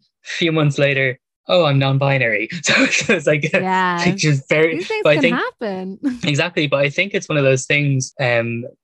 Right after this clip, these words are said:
Speaker 1: when you deviate
Speaker 2: Mm-hmm.
Speaker 1: from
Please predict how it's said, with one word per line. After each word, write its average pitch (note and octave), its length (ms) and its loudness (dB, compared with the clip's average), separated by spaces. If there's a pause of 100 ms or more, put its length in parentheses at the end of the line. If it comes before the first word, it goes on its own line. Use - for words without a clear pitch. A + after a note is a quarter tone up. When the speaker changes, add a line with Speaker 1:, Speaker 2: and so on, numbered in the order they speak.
Speaker 1:
when D3 440 2 (160)
you C3+ 600 2 (260)
deviate D3 580 0 (260)
Speaker 2:
Mm-hmm. A3+ 40 -8
Speaker 1:
from C3+ 520 0